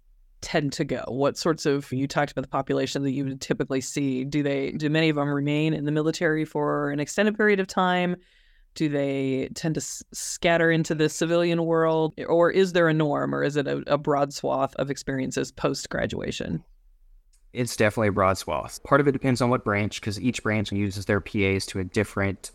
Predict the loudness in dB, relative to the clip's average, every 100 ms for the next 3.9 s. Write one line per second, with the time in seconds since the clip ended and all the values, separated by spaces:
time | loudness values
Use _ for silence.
0 | -10 0 2 2 -2 0 0 0 -2 0
1 | 2 2 -2 -8 -20 -12 0 0 2 0
2 | 0 0 2 2 0 -2 -2 0 2 2
3 | 0 2 0 0 -4 0 0 0 -6